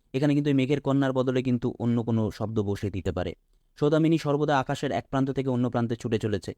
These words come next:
এই আকাশের বদলে যদি আমি সমুদ্র বলে দিই,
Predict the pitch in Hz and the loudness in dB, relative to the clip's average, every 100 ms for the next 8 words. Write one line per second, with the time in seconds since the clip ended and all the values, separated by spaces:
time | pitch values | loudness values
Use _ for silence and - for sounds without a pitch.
0 | _ - 127 113 151 143 143 139 139 135 | _ -4 0 0 0 -2 -2 0 0 0
1 | 135 131 131 - 156 151 151 127 107 87 | 0 2 0 0 -2 0 0 0 0 -2
2 | 85 | -6